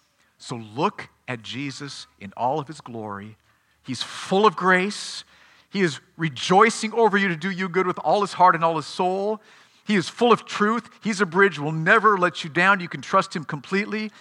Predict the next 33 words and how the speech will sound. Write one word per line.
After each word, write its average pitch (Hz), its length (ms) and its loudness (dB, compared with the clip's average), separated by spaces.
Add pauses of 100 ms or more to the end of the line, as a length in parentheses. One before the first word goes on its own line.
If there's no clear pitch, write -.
So - 160 -14
see 202 300 -10
Jesus 185 420 -8
in 147 120 -10
all 156 140 -4
of 151 60 -10
his 135 120 -12
glory 151 460 -8 (220)
and 117 160 -10
trust - 380 -4
him 139 80 -6
more 127 400 -6 (400)
right 110 240 -6
now 110 160 -10
today. 101 400 -16 (1120)
Now 110 60 -6
let's 143 160 -6
stand. 117 320 0
I - 20 -2
want 127 120 -2
to - 60 -6
pray 143 160 0
this 117 200 -10
over 98 220 -8
us. - 220 -20 (400)
Thank 175 260 0
you, 208 80 -2
Father, 185 400 8
for 170 160 -8
John's 165 420 4
Gospel, 156 640 2 (480)
chapter 165 420 2
one, 135 480 4